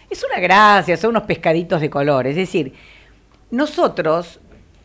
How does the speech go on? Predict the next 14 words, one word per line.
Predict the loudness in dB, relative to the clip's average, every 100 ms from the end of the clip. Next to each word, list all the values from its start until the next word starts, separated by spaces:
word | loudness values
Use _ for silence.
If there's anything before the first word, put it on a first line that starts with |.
| _ _ _ _ _
tenemos | -4 -2 0 0 -2
víctimas | -2 -4 -6 -6 -2 -2 -4 -4
adentro | -2 -2 -2 -4 -2 0
del | -2
campo | -2 -4 -2 0
del | 0 0
mundo | -4 -4 -4
privilegiado. | -4 -4 -4 -6 -6 -6 -6 -8 -6
Un | -2 -2 -4 -8
chico | -6 -4 -2 -2 -2
que | -8 -10
dice | -8 -6 -6 -4 -4 -4 -4
que | -4
haberse | -2 -4 -6 -12